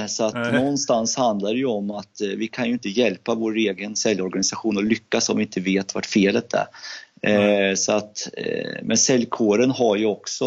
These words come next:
Speaker 1: en, en väl-, är väldigt behjälpta av det här. Och,
Speaker 2: Mm.
Speaker 1: eh, ofta så behöver man ju som sagt skapa sina egna anteckningar och kunna kolla på sin egna mötesdata,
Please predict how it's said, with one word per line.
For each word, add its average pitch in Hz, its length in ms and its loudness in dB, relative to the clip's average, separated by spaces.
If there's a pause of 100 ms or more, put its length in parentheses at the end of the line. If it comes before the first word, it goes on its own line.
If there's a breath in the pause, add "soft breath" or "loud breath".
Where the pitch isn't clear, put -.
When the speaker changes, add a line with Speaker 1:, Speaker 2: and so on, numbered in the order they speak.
Speaker 1:
en, 107 320 -4
en 104 220 -2
väl-, 98 240 2 (220)
är 107 100 4
väldigt 95 360 2
behjälpta 101 680 0
av 131 160 2
det 113 80 -2
här. 90 260 -10 (460 soft breath)
Och, - 240 -18
Speaker 2:
Mm. 113 160 -10 (180)
Speaker 1:
eh, - 200 -8
ofta 110 440 -2
så 110 200 -2
behöver 104 440 2
man 98 160 -2
ju 101 60 0
som 98 160 -6
sagt - 260 -4 (600)
skapa - 380 -2
sina 101 240 -2
egna 101 240 0
anteckningar 107 840 -2 (440 loud breath)
och - 220 -8
kunna 107 240 0
kolla 101 340 2
på 104 140 -4
sin 101 340 -2
egna 104 480 2
mötesdata, 101 920 -2